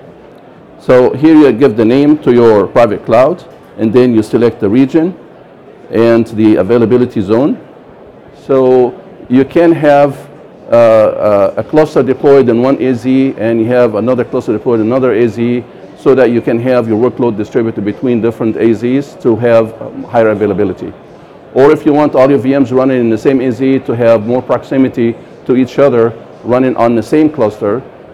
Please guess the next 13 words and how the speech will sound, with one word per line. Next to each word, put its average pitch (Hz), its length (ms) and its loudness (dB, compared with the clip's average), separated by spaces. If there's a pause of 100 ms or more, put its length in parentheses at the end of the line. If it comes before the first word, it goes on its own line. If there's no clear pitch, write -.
(220)
uh, 107 340 4
you 127 120 0
would 120 100 2
have 123 280 0
better 123 400 0
network 117 340 -2
performance 104 460 -4
there. - 180 -12 (1600)
And 110 160 -2
then 160 320 4 (340)
the 113 120 -2
node 160 240 4
type, 139 320 2